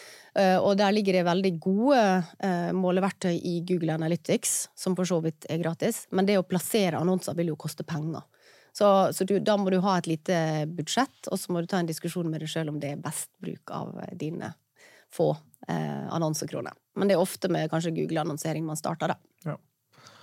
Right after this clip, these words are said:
Speaker 2: Ehm, hvordan kan man måle suksessen f-, ehm, av disse kampanjene dine?
Speaker 1: Ja, det er litt det vi var inne på i sted, at det, at, at så og så mange har sett annonser, eh, det er jo en verdi i seg selv, for da kan du bygge kanskje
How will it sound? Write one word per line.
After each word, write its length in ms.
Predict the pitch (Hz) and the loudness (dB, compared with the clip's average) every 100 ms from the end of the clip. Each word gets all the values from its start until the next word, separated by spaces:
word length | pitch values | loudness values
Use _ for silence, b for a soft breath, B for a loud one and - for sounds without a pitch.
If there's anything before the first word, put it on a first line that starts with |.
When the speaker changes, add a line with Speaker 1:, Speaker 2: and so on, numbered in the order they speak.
| B _ - | B _ -4
Speaker 2:
Ehm, 300 | 151 143 147 139 - - | -2 0 -4 -12 -16 -4
hvordan 200 | 190 170 | 0 2
kan 100 | 147 | 4
man 140 | 127 | 4
måle 260 | 131 139 165 | 4 4 0
suksessen 880 | 139 - - 165 123 117 117 117 120 | -2 -4 0 2 2 2 -2 -4 -6
f-, 320 | - - - | -10 -20 -10
ehm, 720 | 117 120 90 120 120 107 90 - - 143 | -6 -6 -6 -6 -8 -8 -12 -14 -6 -2
av 140 | 123 | -2
disse 180 | 120 123 120 117 117 107 127 | 0 0 0 -2 -4 -6 -6
kampanjene 480 | 127 120 57 117 120 | -4 -2 -2 -4 -4
dine? 220 | 117 127 - _ B B B B B B B 269 | -4 -6 -10 _ B B B B B B B 0
Speaker 1:
Ja, 140 | 269 | 0
det 140 | 233 269 | 0 0
er 80 | |
litt 140 | 269 - | 0 0
det 80 | 247 | 0
vi 60 | 202 | 2
var 80 | 185 | 2
inne 160 | 208 | 2
på 140 | 208 190 | 2 0
i 20 | |
sted, 300 | - 226 254 | 2 4 4
at 140 | 226 202 | 2 0
det, 160 | 202 208 190 175 165 - - - - | 2 4 4 4 2 -2 -12 -14 -4
at, 140 | 208 - - | -4 -4 -6
at 140 | 214 - | -4 0
så 240 | 285 226 | 2 4
og 60 | 196 | 4
så 80 | 220 | 2
mange 240 | 196 214 202 | 4 4 4
har 100 | 202 | 2
sett 600 | - - 233 - _ - - | 0 -2 -2 -4 _ -6 0
annonser, 600 | 202 208 202 - 208 233 - | 2 4 2 2 2 2 4
eh, 400 | 226 202 185 - | 4 4 4 0
det 300 | 202 208 214 | 0 2 6
er 120 | 196 | 6
jo 160 | 175 160 | 6 4
en 300 | 139 170 175 | 4 4 4
verdi 380 | 180 185 190 156 | 4 4 2 2
i 40 | 165 | 0
seg 160 | 190 | 0
selv, 300 | - 247 294 262 | 2 4 4 2
for 100 | 226 | 2
da 60 | |
kan 160 | 220 190 | 2 0
du 220 | 175 170 | 2 0
bygge 300 | 170 170 175 165 | 0 0 0 0
kanskje 380 | - 160 175 | -2 0 0